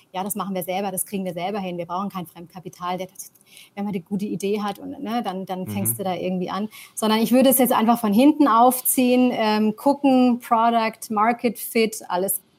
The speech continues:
Speaker 1: hast du, wunderbar, Idee passt. Und dann würde ich direkt auf Kapitalsuche gehen, äh, Investorensuche. Ähm, keine Ahnung. Also das ist so das, was ich, ähm, definitiv, äh, heute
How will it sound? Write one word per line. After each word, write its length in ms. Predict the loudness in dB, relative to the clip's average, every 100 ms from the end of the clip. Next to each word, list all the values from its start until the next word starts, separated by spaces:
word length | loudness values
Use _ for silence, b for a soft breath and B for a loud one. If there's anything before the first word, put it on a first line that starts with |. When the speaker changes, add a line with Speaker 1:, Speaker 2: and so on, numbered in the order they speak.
| 2
Speaker 1:
hast 600 | 4 2 0 -2 -2 -2
du, 220 | -2 -2
wunderbar, 600 | -4 -6 -8 -4 -4 -4
Idee 300 | -6 -4 -2
passt. 540 | -4 -6 -2 -2 -4 -12 B B B
Und 180 | -4 -2
dann 240 | -2 -2
würde 120 | -4
ich 80 | -6
direkt 300 | -8 -8 -10
auf 100 | -20
Kapitalsuche 1300 | -20 -20 -18 -12 -10 -8 -10 -14 -18 -16 -14 -14 -14 -16
gehen, 460 | -14 -12 -10 -12 -16
äh, 100 | -20
Investorensuche. 1080 | -18 -16 -16 -14 -12 -12 -12 -16 -14 -16 -16 B B B _
Ähm, 520 | -12 -10 -8 -8 -10 -12 _
keine 240 | -12 -10
Ahnung. 220 | -12 -12
Also 160 | -10 -8
das 140 | -8
ist 140 | -8 -8
so 80 | -8
das, 300 | -8 -8 -8
was 140 | -10
ich, 340 | -12 -16 -18 -12
ähm, 440 | -12 -10 -10 -12 -6 2
definitiv, 840 | 4 4 2 2 -2 -4 -4 -10 -14 -16
äh, 160 | -14 -16 _ _ 0
heute 560 | 4 4 4 6 4